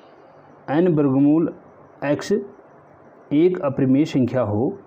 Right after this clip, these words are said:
तब एन वर्गमूल एक्स को एनवीं घात की करणी कहा जाता है। यहाँ कौन सी संख्या होनी चाहिए? एक अपरिमेय संख्या होनी चाहिए, ठीक। और इसकी जो एनवीं पार्ट होगी, एनवीं घात कहलाती है। जैसे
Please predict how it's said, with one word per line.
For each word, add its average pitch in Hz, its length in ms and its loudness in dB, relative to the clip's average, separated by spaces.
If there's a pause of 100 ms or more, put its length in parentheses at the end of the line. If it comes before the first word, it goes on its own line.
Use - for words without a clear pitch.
(160)
तब 135 280 0 (1160)
एन 196 280 0 (1200)
वर्गमूल 139 500 2
एक्स 151 260 -2 (200)
को 156 300 0
एनवीं 147 340 2
घात 113 320 -4
की 180 100 -2
करणी 120 340 0
कहा 107 180 -4
जाता 104 280 -2
है। 104 320 -4 (600)
यहाँ 127 220 -2
कौन 147 180 0
सी 143 180 -2
संख्या 135 280 -2
होनी 131 180 0
चाहिए? 170 300 -4 (300)
एक 165 200 -2
अपरिमेय 127 440 -2
संख्या 123 360 -2
होनी 104 220 0
चाहिए, 98 280 -8 (680)
ठीक। 202 240 -2 (360)
और 131 160 0
इसकी 160 360 0
जो 147 340 0
एनवीं 135 260 2
पार्ट 131 300 -2
होगी, 127 220 0
एनवीं 131 320 0
घात 113 200 -4
कहलाती 101 360 -2
है। 101 60 -2
जैसे 120 340 -2